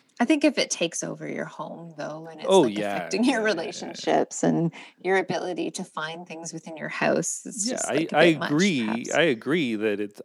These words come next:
Speaker 2: but I think it's completely kind of dumb. Like, it, why does a thing that existed before,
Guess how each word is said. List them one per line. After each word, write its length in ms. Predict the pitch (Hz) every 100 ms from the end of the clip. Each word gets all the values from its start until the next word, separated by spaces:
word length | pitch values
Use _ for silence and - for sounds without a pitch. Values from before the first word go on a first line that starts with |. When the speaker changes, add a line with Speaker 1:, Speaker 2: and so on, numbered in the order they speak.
| 104
Speaker 2:
but 140 | 131
I 80 | 139
think 180 | 139 120
it's 140 | 113
completely 720 | - 101 - 131 156 - 107
kind 280 | - 101 92
of 120 | 90 - _ -
dumb. 400 | 85 76 87 113
Like, 320 | 113 107 98 - - _ _ _ _ - -
it, 140 | 113
why 400 | - 110 110 120
does 240 | 131 123 110
a 160 | 107 98 _ -
thing 500 | 135 139 143 139 127
that 200 | - 113 -
existed 800 | 107 101 113 110 - 117 107 98
before, 800 | 98 - - 135 113 98 95